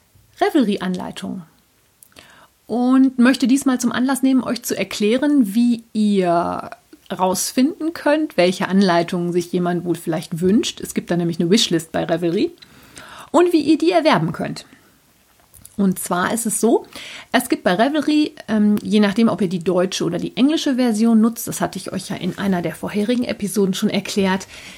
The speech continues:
die Funktion, entweder heißt es auf Englisch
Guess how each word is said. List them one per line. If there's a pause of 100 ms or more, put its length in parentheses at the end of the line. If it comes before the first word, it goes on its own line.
(160)
die
Funktion,
entweder
heißt
es
auf
Englisch